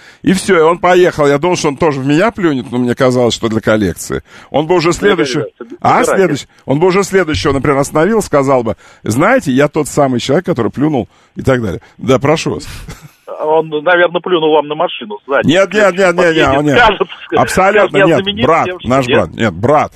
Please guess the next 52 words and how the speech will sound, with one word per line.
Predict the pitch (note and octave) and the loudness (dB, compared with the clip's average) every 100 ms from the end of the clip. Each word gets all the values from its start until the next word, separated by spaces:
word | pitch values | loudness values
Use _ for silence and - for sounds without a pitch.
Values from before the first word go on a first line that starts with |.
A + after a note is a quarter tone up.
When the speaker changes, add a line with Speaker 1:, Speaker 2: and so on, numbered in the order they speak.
| - | -8
Speaker 1:
Это | G2+ | -4
же | A2 A#2 | -4 -2
Speaker 2:
Ну, | |
Speaker 1:
брат. | B2+ B2+ F#2+ | 0 0 0
Speaker 2:
хорошо. | A2+ | -4
Speaker 1:
Это | A2 | -4
же | C3 | -2
брат. | D#3 D#3+ B2 | 0 0 0
Я | C#3 | -2
же | G#2 | 0
тоже | E3 C#3 | -2 -2
мотоциклист. | A#2 A2 A2+ G2 F2+ - _ _ - | -6 -8 -10 -8 -10 -10 _ _ -12
О | |
чем | - C#3 | -4 0
вы | A#2 | 0
говорите? | F#3+ B3 | 2 2
Speaker 2:
Слушайте, | F#3+ - F3 | 2 -2 0
я | G3 | 0
Speaker 1:
Да. | F3+ G#3+ | 2 0
Speaker 2:
про | F3+ F#3 | 2 2
этот, | G3+ D#3 C3 | 2 0 -2
про | - F#3+ | -2 0
ядерную | G3 F3 D#3+ E3+ | 0 -2 -4 -2
войну | E3+ F#3+ G3 | 0 0 -2
был | D3 D#3+ - | -4 -6 -6
сценарий | E3+ E3 F3 D3 | -10 0 0 0
у | C3+ | -4
Тома | - D#3 C#3+ | -4 -4 -4
Кленси. | E3 D#3+ G2+ F#2 F#2+ F#2 _ _ _ _ _ - | -4 -2 -4 -8 -14 -14 _ _ _ _ _ -6
Э, | G2 G2+ | -2 0
Speaker 1:
Ну, | G#2 | 2
Speaker 2:
такой | |
Speaker 1:
давайте. | A#2 A#2 G#2 - | 2 2 0 0
Speaker 2:
писатель | B2+ F#3+ C#3+ | 0 0 -2
американский, | C3+ C#3+ A#2+ B2 - C#3+ | 0 2 2 0 -2 -2
Speaker 1:
Да, | |
Speaker 2:
он | D3 F#2 | 0 0
Speaker 1:
да. | A2+ | 0
Speaker 2:
там, | A#2 | 2
да, | D3 A#2 | 2 2
там | - D#3+ C#3+ | 2 0 0
примерно | - F3 F#3+ F#3+ C#3+ C3 | -4 -4 0 0 -2 -4
смысл | F#3+ F#3 D3+ | -6 -4 -2
такой | F3 F3+ F3 G#2 | -2 -2 -2 -2
же, | A2 | -4
как, | C3+ A#2 G2+ | 0 0 -2
э, | G#2 G2 G2 F#2+ G2+ | -6 -6 -6 -8 -6
ну, | C3+ G2 | -6 -4
Ро-, | A2 C3 B2 | 0 0 2
Россия | C#3+ - C#3+ A2+ | 0 -4 -4 -2
и | |
Америка. | B2+ G#3 B3+ A3+ G#3+ | -2 -2 -4 -2 -2